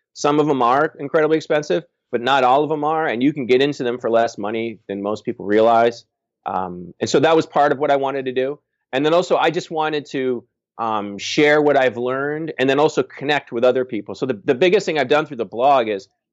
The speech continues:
I've just con-, I've connected with the people all over the world, and I've made contacts with other collectors. Um, I've helped a lot of people, uh, buy their first, like, vintage side-by-side. I've connected with collectors who've taught me, um,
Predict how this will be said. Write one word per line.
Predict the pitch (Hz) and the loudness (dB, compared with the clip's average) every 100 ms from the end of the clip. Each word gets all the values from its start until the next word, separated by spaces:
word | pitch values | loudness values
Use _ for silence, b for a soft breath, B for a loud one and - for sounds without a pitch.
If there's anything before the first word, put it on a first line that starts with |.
| _ | _
I've | 127 143 | -2 -2
just | 147 - | -4 -10
con-, | 151 - | -4 -2
I've | 165 | -2
connected | 180 156 135 | -2 -4 -4
with | |
the | 110 | -12
people | - 120 110 | -10 -6 0
all | 113 117 | 2 2
over | 117 107 | -2 -4
the | |
world, | 107 120 104 87 _ _ _ _ | -6 -4 -4 -6 _ _ _ _
and | 110 | -2
I've | 113 113 104 | 0 0 -2
made | 110 120 120 | -2 0 0
contacts | 123 123 123 123 117 113 | -2 -2 0 2 2 0
with | 110 | -4
other | 101 107 | 0 0
collectors. | - 117 123 127 - 131 127 127 - _ _ _ - | -2 0 0 0 -2 0 0 -2 -8 _ _ _ -4
Um, | 107 104 95 95 92 - - | 0 2 0 -4 -10 -8 -2
I've | 113 | -2
helped | 123 156 156 | 2 0 2
a | 127 | 2
lot | 123 123 | 2 2
of | - | -2
people, | 131 127 123 120 117 _ _ _ | -6 -4 -2 -2 -6 _ _ _
uh, | 92 | -10
buy | 90 110 117 | -2 2 4
their | 123 113 | 2 0
first, | - 127 131 - - | -2 -2 -2 -6 -8
like, | 95 95 | -8 -4
vintage | 117 127 143 | -6 -4 -8
side-by-side. | - 139 131 131 131 - 131 131 135 131 _ _ _ - | 0 2 4 2 0 0 2 2 0 -6 _ _ _ -2
I've | 104 107 107 101 92 - | 2 4 4 2 -4 -4
connected | 139 139 139 131 | 0 0 -2 -6
with | 139 - | -8 -6
collectors | - 127 131 - 135 127 | 0 2 2 0 -6 -6
who've | 123 110 | -12 -14
taught | - 123 123 - | -6 -4 -2 -6
me, | 139 139 123 _ _ _ _ _ | -10 -10 -12 _ _ _ _ _
um, | 104 104 98 95 92 | -8 -6 -6 -10 -12